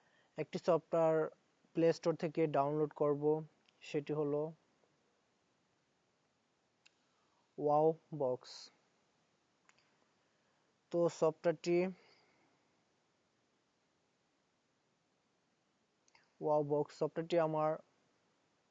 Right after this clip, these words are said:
ডাউনলোড করা আছে, এই জন্য এই জায়গায় শো করছে, ঠিক আছে। তো সফটওয়্যারটি ডাউনলোড করার পরে আমরা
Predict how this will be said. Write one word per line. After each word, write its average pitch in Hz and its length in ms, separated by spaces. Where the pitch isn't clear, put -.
ডাউনলোড 147 500
করা 147 260
আছে, 147 300
এই 135 40
জন্য 147 240
এই 143 100
জায়গায় 143 260
শো - 260
করছে, 147 420
ঠিক 160 140
আছে। 160 300
তো 185 100
সফটওয়্যারটি 180 500
ডাউনলোড 156 500
করার 151 320
পরে 131 400
আমরা 135 400